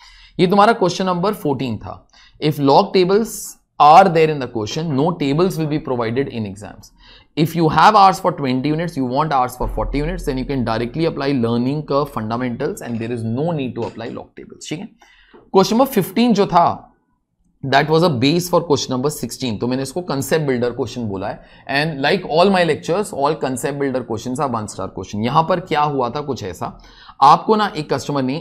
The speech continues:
एट यूनिट्स का ऑर्डर दिया, ओके, और आपको बोला उसका प्राइस बता दो। तो तुम लोगों ने तुम्हारा कॉस्ट शीट वो बनाना स्टार्ट किया। तो तुम लोगों ने आठ यूनिट का कॉस्ट निकाला होगा based upon the learning curve। तुमको यहाँ पे कुछ ना कुछ कॉस्ट वगैरह वो आ गया,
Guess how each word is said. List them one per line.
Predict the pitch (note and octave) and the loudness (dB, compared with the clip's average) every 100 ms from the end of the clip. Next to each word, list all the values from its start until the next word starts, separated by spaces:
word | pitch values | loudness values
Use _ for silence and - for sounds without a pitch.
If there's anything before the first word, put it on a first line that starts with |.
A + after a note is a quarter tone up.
| - | -4
एट | D#3+ E3 | -2 0
यूनिट्स | E3 D#3 D3+ | -2 -6 -4
का | D3 | -4
ऑर्डर | A2+ G#2+ | -2 -4
दिया, | F#2+ F#2 C#3+ F#3 A2 | -6 -8 -8 -6 -4
ओके, | A2 | -2
और | B2 C3 | 0 2
आपको | C3+ - | 2 0
बोला | D#3+ D3+ | -2 -2
उसका | D#3+ D#3+ | -2 -4
प्राइस | F3 B2 A#2+ | -6 -4 -6
बता | A2+ F2+ E2+ | -6 -8 -10
दो। | F2 | -12
तो | F#2 C3 | -8 -6
तुम | D3+ | -4
लोगों | D3 D3+ | -4 -4
ने | |
तुम्हारा | D#3 D3+ D#3 | -4 -4 -6
कॉस्ट | D#3 B2 A2+ | -4 -6 -6
शीट | D3 D3+ | -8 -8
वो | C3+ C#3 | -4 -4
बनाना | C3+ C3 C3+ | -2 -4 -6
स्टार्ट | - C3+ | -8 -10
किया। | - D3 D3+ _ _ - _ | -10 -14 -14 _ _ -20 _
तो | - D#3 D3 D3+ E3 D#3+ - - | 0 4 6 6 4 2 -8 0
तुम | A3+ | 2
लोगों | A3+ G#3+ | 4 4
ने | A3 A#3+ | 0 -2
आठ | D3+ D#3+ G3+ | 2 2 2
यूनिट | E3+ E3 D#3 | 0 -4 -4
का | D3+ | -4
कॉस्ट | C3+ B2 D3+ | -2 -4 -4
निकाला | D3 A#2+ C3 | -6 -6 -4
होगा | D3+ D3+ D3+ | -2 -2 -4
based | C#3+ B2 A#2 | -6 -8 -8
upon | A#2+ A#2+ | -8 -6
the | D3 | -2
learning | C3+ A2 G#2 | 0 -2 -4
curve। | F2+ F2 - | -8 -8 -6
तुमको | C3+ D3+ | -2 -2
यहाँ | C#3+ C3 | -2 -4
पे | D3+ | -6
कुछ | A#2+ B2+ | -8 -6
ना | C#3 | -6
कुछ | D3 C#3+ | -6 -6
कॉस्ट | A2 A2+ - | -6 -6 -6
वगैरह | G#2 G2+ | -8 -6
वो | C3 | -4
आ | C3+ F#2+ | -4 -4
गया, | F2+ | -8